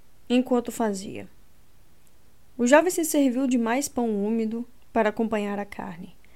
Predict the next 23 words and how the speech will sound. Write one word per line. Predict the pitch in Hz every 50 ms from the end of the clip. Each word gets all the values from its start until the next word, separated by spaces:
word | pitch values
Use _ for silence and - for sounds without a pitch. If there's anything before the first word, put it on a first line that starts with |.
| - - - - - - - - - -
A | 214
massa | 226 240 277 294 - 320
de | 302 311
pão | 294 277 269 277
seco | 262 - - - 226 214 196 202 -
e | 202 196
a | 196
carne | 196 - 220 233 240 240 226
suculenta | - - 208 208 - 240 220 208 196 202 202 196 - 208 202 - - - -
estavam | 220 214 - 247 240 233 254
grudando | 247 240 277 285 247 220 214 262 277 311 339 311 311 285
na | 285 269 254
boca | 220 208 226 226 233 226 - 277 -
e | 247 240
na | 233 220
garganta. | 214 220 220 208 202 185 - 170 170 170 - - - - - - - - - - - - - - -
Por | - 247 240
isso, | 247 254 320 339 - - - - - - - - - -
ele | 233 233 220
procurou | 233 240 247 247 - 285 277 285 285 269
algo | 247 240 254 285 294 285 294
para | 285 262 254 240 226
tomar. | - 226 220 190 - - 175 -